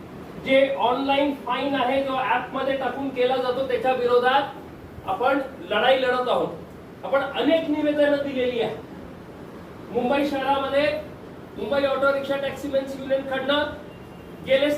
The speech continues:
गेला वर्षभर फक्त जॉईंट सीपी ट्रॅफिक नव्हे,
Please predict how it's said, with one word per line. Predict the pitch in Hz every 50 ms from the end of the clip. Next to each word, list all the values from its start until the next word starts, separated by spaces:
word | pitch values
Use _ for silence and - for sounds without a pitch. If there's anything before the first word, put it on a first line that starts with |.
| - 226 202 202 175
गेला | 240 247 285 285
वर्षभर | 269 254 262 285 285 277 - - 339 320 - - - - - - - - - - - - - - - - - -
फक्त | 233 240 240 - 311 311 277 -
जॉईंट | 240 247 247 269 294 285
सीपी | - - 294 - 294 294
ट्रॅफिक | - - - 262 254 - 277 277 - 233
नव्हे, | 240 240 233 233 277 285